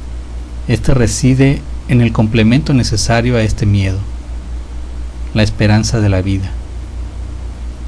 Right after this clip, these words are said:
El genuino miedo a morir conduce inmediatamente a esta esperanza, que es la alegría inherente a las posibilidades de la existencia.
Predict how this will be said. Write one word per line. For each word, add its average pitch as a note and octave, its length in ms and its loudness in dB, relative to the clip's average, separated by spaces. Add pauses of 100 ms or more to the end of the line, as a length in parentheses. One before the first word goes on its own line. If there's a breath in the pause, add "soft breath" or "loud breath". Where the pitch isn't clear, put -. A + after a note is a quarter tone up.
(140)
El A2+ 100 2
genuino C3 420 6
miedo C3+ 340 6
a B2+ 40 6
morir A2+ 460 4
conduce A#2 460 2
inmediatamente A2+ 960 2 (680)
a G#2+ 100 4
esta G#2+ 220 2
esperanza, F#2+ 680 2 (1500)
que B2 160 6
es A#2+ 120 4
la D3 60 4
alegría B2+ 540 6
inherente B2 760 4
a C3 60 0
las G#2 140 6
posibilidades G#2+ 760 4
de A#2+ 80 2
la A2 80 2
existencia. A2 640 -2